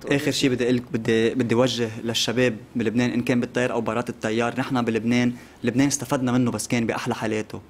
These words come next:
Speaker 2: وكان بال-، كان اقتصاد تبعه مزدهر. حرام نتركه بأزماته، وحرام نفل بس يكون لبنان مجروح وعايزنا. وشغلة تانية وأخيرة بدي أقول لهم إياها، هي بده يفل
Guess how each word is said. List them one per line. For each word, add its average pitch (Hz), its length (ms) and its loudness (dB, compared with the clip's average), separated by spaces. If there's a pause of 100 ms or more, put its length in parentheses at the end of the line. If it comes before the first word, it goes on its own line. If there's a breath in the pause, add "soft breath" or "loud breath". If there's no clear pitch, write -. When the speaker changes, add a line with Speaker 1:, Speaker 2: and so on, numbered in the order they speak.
Speaker 2:
وكان 120 320 -2
بال-، 110 340 -2
كان 117 200 -2
اقتصاد 123 340 -4
تبعه 117 240 -2
مزدهر. 110 400 -4 (300 loud breath)
حرام 135 440 2 (300 loud breath)
نتركه 120 520 0 (200 loud breath)
بأزماته، 120 680 0
وحرام 120 440 0
نفل 135 540 0
بس - 200 -6
يكون 127 200 0
لبنان 117 300 2
مجروح 117 360 0
وعايزنا. 110 580 -2 (300 loud breath)
وشغلة 127 300 -2
تانية 127 280 2
وأخيرة 120 400 0
بدي 107 180 -2
أقول 123 120 2
لهم 113 120 2
إياها، 113 320 0 (320 loud breath)
هي 123 140 4
بده 120 260 0
يفل 151 360 2